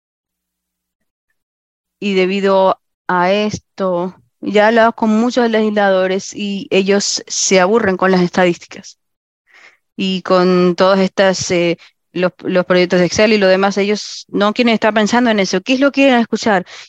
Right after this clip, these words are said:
Quieren escuchar las historias que llegan desde el corazón, de compasión, y les encanta cuando la legislación va a pasar, cuando les puede impactar más de u-, de una comunidad.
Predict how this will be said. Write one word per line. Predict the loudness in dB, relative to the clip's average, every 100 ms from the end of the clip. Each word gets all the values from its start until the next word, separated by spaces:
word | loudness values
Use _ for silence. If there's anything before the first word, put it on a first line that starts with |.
| -4
Quieren | -2 -2
escuchar | -2 -4 -2 -2
las | -4
historias | -10 -6 -2 -2 -2
que | -4
llegan | -2 0 0 -2
desde | -4 -6 -4 0 0
el | 0
corazón, | 0 0 -2 -2 0 0
de | 0 0
compasión, | -2 0 -2 -2 -4 -2 0 0 -2
y |
les | -2 -2 -4
encanta | -4 -2 -2 -4 -4
cuando | -2 -2 0 -2 0
la | -2
legislación | -2 -4 -4 -6 -6 -4 -2 -2 -6 -14 -20 -20 _
va | -2 2 4 2
a |
pasar, | 0 -2 0 -2 -4 _ _
cuando | 0 2 2 0 -2
les | -4
puede | -2 0
impactar | 0 0 0 0 -2
más | 0 0 0 0
de | -2 -2
u-, | -2 -8 -8
de | -4
una | -2 -2 -4
comunidad. | -4 -2 -2 -2 0 -2